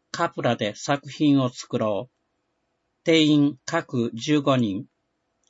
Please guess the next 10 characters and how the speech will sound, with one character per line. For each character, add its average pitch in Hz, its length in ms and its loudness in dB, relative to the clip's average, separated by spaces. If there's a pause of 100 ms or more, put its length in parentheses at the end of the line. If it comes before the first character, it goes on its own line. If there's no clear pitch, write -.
申 156 160 2
し - 140 -6
込 147 140 -2
み、 139 280 0
電 156 240 0
話 151 140 -2
で 143 180 -2
先 139 280 -4
着 131 300 -4
順。 120 320 -4